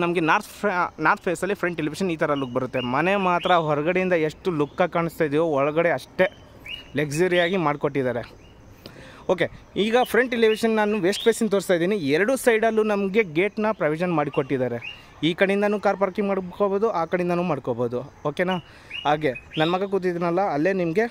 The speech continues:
ಫ್ಲವರ್ ಪ್ಲಾಂಟೇಷನು ಅಥವಾ ಗಿಡ ಏನಾದರೂ ಹಾಕ್ಕೋಬೋದು, ಆ ಥರ ಮಾಡಿಕೊಟ್ಟಿದ್ದಾರೆ.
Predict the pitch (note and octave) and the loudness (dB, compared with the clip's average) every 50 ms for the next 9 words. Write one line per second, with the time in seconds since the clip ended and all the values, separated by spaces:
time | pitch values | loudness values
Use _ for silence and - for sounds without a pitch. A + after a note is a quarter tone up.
0 | - - - - E3+ E3 F#3 F3 - F3 E3+ E3+ D#3+ E3 - - F3 E3+ F3 - | -6 -8 -2 0 2 2 2 0 0 -2 0 0 -2 -4 -2 -2 -2 -2 -2 -2
1 | - D3+ D3 D#3+ D#3 D3+ C#3+ C#3+ D#3+ E3 F3 E3+ E3 D#3+ D#3 D3+ D#3+ E3 F3 D#3 | -4 -2 -2 -2 -2 -2 -2 -2 -2 0 0 0 0 0 0 0 0 0 0 -2
2 | C3 D3+ - - D3+ C#3+ D3 D#3+ F#3+ F3 D3+ - D3+ D#3 D#3 D3 C#3 B2+ - C#3 | -2 -4 -4 -2 -2 -2 -2 0 -2 -2 -2 -2 -2 -2 -2 -2 -2 -4 -6 -6
3 | B2 B2+ A#2+ A#2+ A2+ B2+ | -4 -4 -4 -4 -6 -8